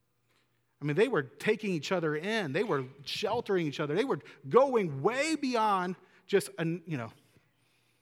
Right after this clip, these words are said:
normal kind of service. Labor.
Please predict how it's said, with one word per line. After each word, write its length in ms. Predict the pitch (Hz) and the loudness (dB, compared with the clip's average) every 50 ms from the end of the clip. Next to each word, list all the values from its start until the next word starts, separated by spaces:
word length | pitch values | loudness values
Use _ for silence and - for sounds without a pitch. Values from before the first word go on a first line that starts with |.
| _ _ _ _ _ _ _ _ _ _ _ _ _ _ _ _ _ _ _ _ _ _ _ _ - - _ _ _ _ - | _ _ _ _ _ _ _ _ _ _ _ _ _ _ _ _ _ _ _ _ _ _ _ _ -20 -20 _ _ _ _ -14
normal 560 | 120 117 143 175 208 208 175 123 101 98 92 _ _ _ _ _ _ _ _ _ _ _ _ _ | -10 -6 -4 -2 -2 -2 -4 -4 -8 -10 -16 _ _ _ _ _ _ _ _ _ _ _ _ _
kind 240 | - - 131 123 104 | -14 -12 -10 -10 -12
of 120 | 95 - - | -14 -16 -18
service. 600 | - - 147 156 135 87 - - - - - - _ _ _ _ _ _ _ _ _ _ _ _ _ _ _ - | -16 -14 -12 -12 -12 -12 -16 -20 -20 -20 -20 -20 _ _ _ _ _ _ _ _ _ _ _ _ _ _ _ -14
Labor. 440 | 107 135 190 262 285 156 113 98 | -10 -6 -4 -4 -4 -4 -6 -14